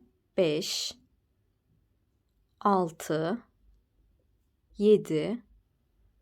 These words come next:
sekiz, dokuz, on. On birinciyi yeşil yuvadan alıyorum. Tığıma dolayıp hepsini birden çıkardım ve kapattım. Şimdi bu noktada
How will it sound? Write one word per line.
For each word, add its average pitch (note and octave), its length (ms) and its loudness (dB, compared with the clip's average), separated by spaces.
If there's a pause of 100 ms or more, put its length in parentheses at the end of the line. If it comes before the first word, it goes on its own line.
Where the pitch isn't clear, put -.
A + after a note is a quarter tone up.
(560)
sekiz, G#3 920 -2 (1500)
dokuz, F#3+ 680 -4 (1700)
on. F#3 400 -2 (500)
On B3+ 240 4
birinciyi D#3+ 500 -2
yeşil G#3 340 0
yuvadan E3 400 -4
alıyorum. D3+ 760 -6 (1160)
Tığıma F#3 440 2
dolayıp F#3 380 0
hepsini F#3+ 420 -2
birden G3 360 0
çıkardım F#3 800 -2
ve C4 180 -2
kapattım. E3+ 580 -8
Şimdi G#3 380 0
bu E4+ 120 6
noktada F#3 680 0